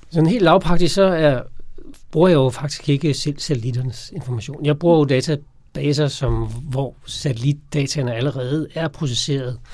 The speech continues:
Og, og mange af de her satellitdata, som vi anvender, har jo været processeret mere end én gang. Altså, der er jo, det er jo sådan, at,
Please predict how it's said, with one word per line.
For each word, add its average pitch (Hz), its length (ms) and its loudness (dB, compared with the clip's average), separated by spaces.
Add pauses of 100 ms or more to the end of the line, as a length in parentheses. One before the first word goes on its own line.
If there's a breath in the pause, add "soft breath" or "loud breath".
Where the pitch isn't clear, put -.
(560 loud breath)
Og, 123 680 -2
og 143 180 -2
mange 135 260 2
af 175 60 2
de 165 180 2
her 139 280 4
satellitdata, 131 640 0
som 123 180 -2
vi 151 140 4
anvender, 131 380 2 (300)
har 139 200 -4
jo 123 80 0
været 120 220 -2
processeret 127 540 -2
mere 123 160 -2
end 123 100 -4
én 147 180 -2
gang. 127 200 -10 (160)
Altså, 131 220 -4 (200)
der 143 60 -4
er 139 40 -2
jo, 127 80 -2
det 117 100 -6
er 151 60 2
jo 139 60 2
sådan, 156 380 -2
at, 123 100 -2